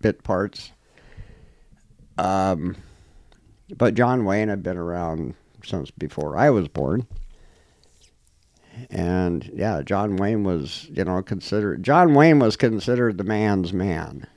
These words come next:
you know. Tough guy,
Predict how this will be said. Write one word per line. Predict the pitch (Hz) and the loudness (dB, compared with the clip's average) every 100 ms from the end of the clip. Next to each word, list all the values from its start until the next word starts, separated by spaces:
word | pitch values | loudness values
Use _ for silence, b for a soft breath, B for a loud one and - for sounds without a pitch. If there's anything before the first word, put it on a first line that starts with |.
| - | -10
you | 92 | -8
know. | 90 98 107 - _ _ _ _ _ _ _ _ _ _ _ _ _ | -6 -6 -8 -12 _ _ _ _ _ _ _ _ _ _ _ _ _
Tough | - 101 - | -4 -4 -2
guy, | 92 95 92 90 | -4 -2 -2 -4